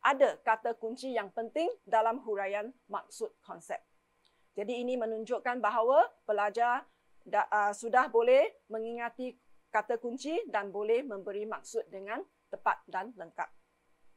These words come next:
Okey, ini adalah lapa-, dapatan kajian kami berdasarkan kepada objektif yang telah ditetapkan.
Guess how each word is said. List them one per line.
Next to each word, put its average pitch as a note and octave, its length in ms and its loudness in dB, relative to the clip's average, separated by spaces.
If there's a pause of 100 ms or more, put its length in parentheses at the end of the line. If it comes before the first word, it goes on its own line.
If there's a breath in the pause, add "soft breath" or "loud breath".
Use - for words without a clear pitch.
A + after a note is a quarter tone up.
(2250)
Okey, - 320 2
ini G3+ 240 -6
adalah A3 480 2
lapa-, - 320 -4
dapatan A#3+ 480 -4
kajian C4+ 480 -2
kami A3+ 480 -6
berdasarkan A3+ 640 -4
kepada F3+ 400 -8
objektif A3+ 480 -6
yang G3 240 -6
telah F#3+ 240 -6
ditetapkan. E3+ 640 -12